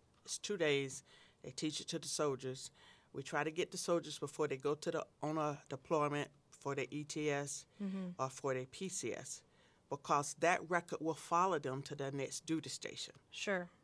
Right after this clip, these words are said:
Speaker 1: And then they may not be able to drive because their license may get revoked.
Speaker 2: Right.
Speaker 1: But if they do the class with us before they go to their next duty station,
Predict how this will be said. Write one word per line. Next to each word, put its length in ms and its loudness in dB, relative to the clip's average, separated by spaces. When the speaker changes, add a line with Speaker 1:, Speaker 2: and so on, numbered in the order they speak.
Speaker 1:
And 160 0
then 220 2
they 100 2
may 160 0
not 220 0
be 80 4
able 160 2
to 160 -8
drive 400 0
because 320 -4
their 100 -4
license 480 -6
may 160 -6
get 220 -4
revoked. 580 0
Speaker 2:
Right. 280 0
Speaker 1:
But 140 2
if 40 -12
they 120 0
do 200 2
the 220 4
class 440 2
with 160 -6
us 260 -2
before 720 2
they 120 0
go 180 2
to 140 -6
their 140 0
next 260 -2
duty 220 0
station, 540 -4